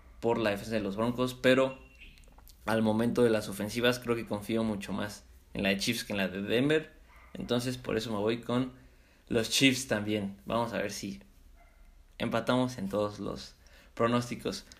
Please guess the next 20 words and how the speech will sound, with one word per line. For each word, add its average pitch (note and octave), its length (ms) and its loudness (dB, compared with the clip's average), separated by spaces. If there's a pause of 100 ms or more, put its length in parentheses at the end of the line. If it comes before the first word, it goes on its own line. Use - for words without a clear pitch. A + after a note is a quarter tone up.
(140)
Monday E3 380 8
Night, C3+ 340 8 (480)
en B2 280 6
mi B2+ 180 8
opinión, B2 640 4 (120)
el G#2+ 240 -4
partido B2 720 4
de A2 120 -2
la G2 160 -2
semana A2+ 560 2
va A#2 80 4
a A2+ 60 -2
ser A2+ 140 -2
un A2+ 240 -4
partidazo. G#2+ 1080 2 (600)
Los B2+ 400 6
Bills F3+ 500 4
con D#3+ 420 2 (180)
siete C#3+ 680 2
cuatro C3 720 4